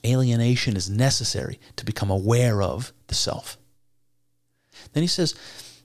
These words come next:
"The classic symbol for alienation is the image of the wilderness.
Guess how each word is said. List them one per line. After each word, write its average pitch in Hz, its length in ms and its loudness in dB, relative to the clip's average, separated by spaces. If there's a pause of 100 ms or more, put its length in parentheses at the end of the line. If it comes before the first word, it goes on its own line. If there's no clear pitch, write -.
(300)
"The 117 60 -2
classic - 480 -2
symbol 147 360 2
for - 200 -4
alienation 113 640 2
is 101 140 -2
the - 160 -4
image 120 320 2
of 107 220 0
the 104 100 0
wilderness. 113 1120 0